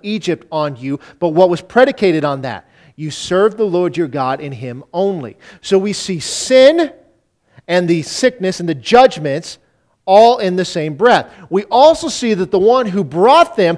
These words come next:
and the one who took them away was also man. It's very important that Moses and Aaron were very much a part of that. God could have done it without them, but he chose not to. It's all tied in because we see this atoning sacrifice that's getting ready to come in.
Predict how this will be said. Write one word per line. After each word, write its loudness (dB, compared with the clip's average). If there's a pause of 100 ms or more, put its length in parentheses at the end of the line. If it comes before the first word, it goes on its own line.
(140)
and 0
the 4
one 2
who 0
took -4
them -4
away 4 (200)
was -2
also -2
man. -2 (460)
It's -10
very 2
important 2
that -2
Moses 2
and -2
Aaron 2
were -6
very 0
much -4
a -8
part 0
of -4
that. -10 (320)
God 4
could 2
have 4
done 2
it 0
without -2
them, -8
but -2
he -10
chose -4 (280)
not -2
to. -6 (840)
It's 2 (140)
all 2
tied 0
in -4 (200)
because -2
we -2
see -8
this -8
atoning -6
sacrifice -4
that's -10
getting -4
ready -2
to -12
come -10
in. -8